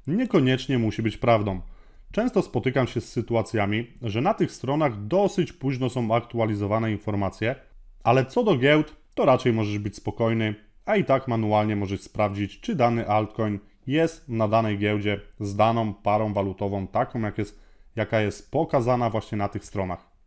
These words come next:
Teraz zakładam, że chcesz kupić Litecoina, za polskie złotówki oczywiście. Ja Ci pokażę na przykładzie CoinMarketCap, bo ja sam osobiście najczęściej korzystam z tego serwisu,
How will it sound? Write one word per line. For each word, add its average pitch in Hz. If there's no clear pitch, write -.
Teraz 220
zakładam, 123
że 107
chcesz 240
kupić 165
Litecoina, 110
za 107
polskie 147
złotówki 110
oczywiście. 135
Ja 139
Ci -
pokażę 131
na 127
przykładzie 127
CoinMarketCap, 117
bo 170
ja 160
sam 135
osobiście 117
najczęściej 110
korzystam 123
z -
tego 101
serwisu, 120